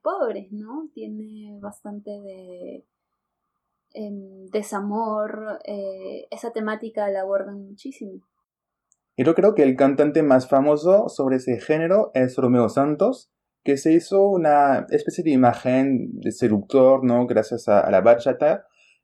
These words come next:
Speaker 2: Y también yo sé que lo llaman el rey de la bachata, aunque ese apodo me suena un poco exagerado.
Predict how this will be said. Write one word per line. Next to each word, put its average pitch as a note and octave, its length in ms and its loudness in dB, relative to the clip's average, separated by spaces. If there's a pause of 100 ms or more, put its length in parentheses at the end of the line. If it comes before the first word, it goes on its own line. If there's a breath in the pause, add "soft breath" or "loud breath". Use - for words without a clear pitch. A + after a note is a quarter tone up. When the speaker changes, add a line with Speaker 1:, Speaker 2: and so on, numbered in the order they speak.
(100)
Speaker 2:
Y C3 420 4
también D3 440 2
yo C3+ 100 2
sé D3 140 -2
que D3 80 0
lo A#2 120 4
llaman A2+ 300 4
el G#2 100 4
rey B2+ 260 4
de A#2 100 2
la F#2+ 120 0
bachata, A#2+ 680 0 (180)
aunque G#2+ 360 -2
ese A2 220 2
apodo A#2+ 420 4
me G2+ 380 0
suena G#2+ 280 -2
un G#2 120 0
poco G#2 480 4
exagerado. G2+ 800 2